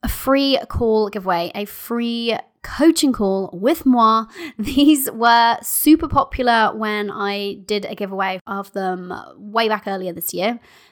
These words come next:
They flew off the shelves, so to speak, <laughs> the virtual shelves, and they've been doing the same now. I have just been having the best time speaking with so many ladies,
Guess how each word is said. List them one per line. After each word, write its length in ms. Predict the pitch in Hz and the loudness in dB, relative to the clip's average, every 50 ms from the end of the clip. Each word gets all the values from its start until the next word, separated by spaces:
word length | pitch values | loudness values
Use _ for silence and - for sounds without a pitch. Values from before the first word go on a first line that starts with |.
| _ - | _ -6
They 360 | 196 202 196 190 185 190 - - | -4 -2 -2 -2 -4 -6 -8 -10
flew 220 | - - 262 254 | -4 0 2 2
off 160 | 233 226 - | 2 0 -2
the 320 | - 214 202 190 190 - - | -2 0 2 2 2 0 -2
shelves, 520 | - - - 175 175 185 202 214 214 - | -4 -4 -4 -4 -4 -4 -6 -10 -10 -8
so 120 | - - 202 | -6 -4 -4
to 20 | |
speak, 360 | 196 - - 233 226 226 226 | -2 0 -2 -2 -2 -2 -4
<laughs> 0 | |
the 100 | 196 - | -4 -2
virtual 360 | 202 220 214 208 - - 190 | 0 2 0 0 0 -4 -6
shelves, 360 | 190 - 185 175 185 190 185 - | -4 -2 0 0 0 -2 -4 -6
and 140 | - 214 214 | -6 -4 -4
they've 80 | 214 | -4
been 100 | 208 214 | -4 -4
doing 140 | 208 202 190 | -4 -4 -4
the 40 | 196 | -4
same 200 | 196 - - 202 | -4 -6 -4 -4
now. 160 | 175 165 - - | -4 -6 -6 -6
I 220 | 196 202 196 202 | -4 -4 -4 -4
have 240 | 208 202 190 - - | -4 -6 -10 -10 -8
just 400 | - 202 190 - - - - - | -6 -6 -4 -6 -8 -12 -14 -12
been 240 | - 190 185 185 190 | -10 -10 -8 -8 -8
having 280 | 190 208 185 196 202 - | -8 -10 -10 -10 -10 -12
the 160 | 220 185 202 | -10 -10 -6
best 340 | 185 180 180 190 185 - - | -4 -2 -2 -2 -2 -4 -4
time 500 | - - 208 220 220 220 226 220 214 - | -2 0 0 0 0 0 0 0 -2 -4
speaking 380 | - - - - 202 196 214 202 | -6 -6 -6 -6 -6 -6 -4 -6
with 120 | 196 185 | -6 -6
so 120 | - 190 | -6 -6
many 160 | 185 190 190 185 | -8 -8 -8 -10
ladies, 460 | 185 185 185 180 180 180 180 175 | -10 -10 -8 -8 -8 -6 -8 -8